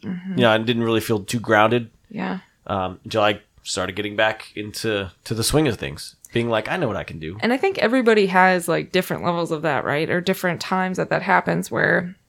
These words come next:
Speaker 1: you're living your life a certain way and you're like, "Ah, I just feel like I need to change something." Whether it's to settle down or to stop being a vagabond, or whether it's, uh, the work I'm do-,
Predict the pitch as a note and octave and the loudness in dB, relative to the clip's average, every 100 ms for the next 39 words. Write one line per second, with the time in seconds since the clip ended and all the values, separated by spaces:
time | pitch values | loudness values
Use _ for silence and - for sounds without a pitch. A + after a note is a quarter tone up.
0 | _ _ _ _ _ _ - G#3+ G#3 G3+ | _ _ _ _ _ _ 2 4 6 4
1 | F#3+ F#3 F3 F3+ F#3+ F#3+ F3+ F#3 F#3 F#3 | 2 2 2 0 -2 -2 0 0 -2 -2
2 | E3+ - - A3 G#3 G#3+ - A3 G3+ F#3 | -4 -4 -4 -2 0 -2 0 2 4 2
3 | - F#3 F#3 E3+ E3+ E3 D3+ - F#2+ - | 2 2 2 0 -2 -2 -2 -2 -4 -2
4 | - F3+ - - - G3+ G3+ F#3+ - - | -4 -4 -8 -14 2 4 6 4 0 -2
5 | G3 - F#3 F3+ F3 E3+ F3 D#3 E3 - | 0 4 4 6 4 4 2 -2 -4 -2
6 | - D#3+ D#3+ - - - - - D4 D#4+ | 2 2 2 -4 -20 -20 -10 0 2 4
7 | G#3 F#3+ F#3+ F3 E3+ F3+ - B3 A#3+ G3+ | 6 4 4 2 2 0 0 4 6 6
8 | F3+ - - _ G3 G3 G3 F#3 F3+ - | 4 -2 -16 _ 2 4 6 4 2 -2
9 | G#3 E3 D3 - G3 F#3 G3 G3 F#3+ F#3+ | -4 -12 -20 -14 -10 -2 2 4 4 2
10 | F#3 F3 | 2 2